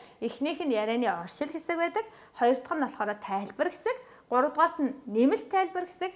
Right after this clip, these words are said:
хамгийн сүүлийн өгүүлбэр бол өгүүлбэрийн үр дүн хэлсэн хэсэг. Ийм дөрвөн бүтэцтэй өгүүлбэр орж ирдэг. Тэгэхээр энэ дөрвөн өгүүлбэрийг л бид нар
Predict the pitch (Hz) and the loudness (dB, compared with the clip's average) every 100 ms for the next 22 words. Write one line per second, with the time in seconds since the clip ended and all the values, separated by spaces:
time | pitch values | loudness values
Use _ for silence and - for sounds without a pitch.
0 | - 262 320 349 320 277 254 220 226 220 | -6 -4 -2 -2 -4 -2 -2 0 -4 -2
1 | 226 359 415 - - - 214 208 240 302 | 0 2 0 -10 -18 -2 -2 -2 -4 -4
2 | 359 - - 269 339 - 269 247 - 185 | -6 -14 -4 0 0 0 0 0 -4 -10
3 | - 320 427 - - 196 - _ - 349 | -8 -8 -10 -14 -12 -10 -12 _ -4 -2
4 | 403 370 - 220 226 277 381 - - - | -2 -4 -2 2 4 2 -2 -10 -20 -18
5 | - 233 - - 240 196 202 202 208 190 | -6 -6 -6 2 2 4 0 -2 -4 -4
6 | - 202 202 202 359 359 392 440 370 359 | -8 -10 -10 -6 -2 0 0 0 2 4
7 | 349 262 269 262 - 262 269 - 214 208 | 4 4 2 -4 -2 -2 -2 -6 -10 0
8 | 339 | 0